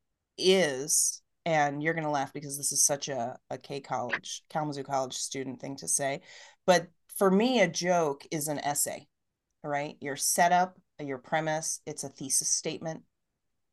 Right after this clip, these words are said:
You have three supporting arguments <laughs> in your rule of threes, and then your punchline is the conclusion to your essay. And really what you are doing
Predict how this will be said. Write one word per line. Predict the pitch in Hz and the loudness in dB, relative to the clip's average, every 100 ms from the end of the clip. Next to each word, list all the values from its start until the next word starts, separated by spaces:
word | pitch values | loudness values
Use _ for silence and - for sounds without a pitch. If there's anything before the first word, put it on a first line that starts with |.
| _ _ _ _ - | _ _ _ _ -10
You | 160 | -6
have | 160 160 147 | 2 4 4
three | - 175 180 | 0 0 4
supporting | 202 196 190 170 170 | 4 4 2 2 2
arguments | 165 156 156 156 170 185 - - - _ - - | 2 0 -2 -2 0 2 2 0 -8 _ -8 -2
<laughs> | - - _ _ _ 247 294 277 - _ _ - - | -2 -4 _ _ _ -12 -10 -12 -18 _ _ -20 -4
in | 175 170 | 0 0
your | 170 | 0
rule | 156 160 156 | 0 0 0
of | 151 | -2
threes, | 175 190 196 147 156 - - | 0 2 2 0 -4 -6 -4
and | 180 175 | -2 0
then | 165 | 0
your | 165 160 | 0 -2
punchline | - 208 226 233 165 151 143 147 | -2 0 0 0 0 0 -2 -6
is | - 151 | -6 -4
the | 151 | -4
conclusion | 180 151 - 165 151 | -6 -10 -8 -8 -8
to | 143 | -8
your | 151 139 | -8 -2
essay. | 226 240 - 82 87 - | 0 0 -2 -4 -8 -6
And | 165 151 151 | -4 -4 -4
really | 165 220 254 180 147 139 143 - | 0 2 2 0 -2 -6 -10 -10
what | 151 165 - | -2 -2 0
you | 160 | -4
are | 151 139 | -2 -4
doing | 135 175 165 139 139 | -4 -6 -4 -6 -10